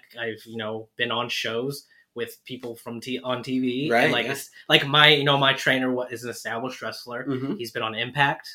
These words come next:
Speaker 1: you know, if anyone watches that, which is
Speaker 2: Right.
Speaker 1: pretty freaking cool. And so it's just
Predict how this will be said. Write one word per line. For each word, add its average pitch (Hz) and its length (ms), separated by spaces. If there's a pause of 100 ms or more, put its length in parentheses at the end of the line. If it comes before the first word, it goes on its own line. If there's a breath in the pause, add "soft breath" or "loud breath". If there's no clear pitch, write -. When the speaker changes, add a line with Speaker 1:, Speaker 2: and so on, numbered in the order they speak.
(120)
Speaker 1:
you 117 100
know, 113 100
if - 100
anyone 107 240
watches 104 400
that, 117 240
which 110 160
is 113 160
Speaker 2:
Right. 113 200
Speaker 1:
pretty 113 180
freaking 113 280
cool. 170 380 (460 soft breath)
And 127 420 (320 soft breath)
so 175 140
it's 175 160
just - 40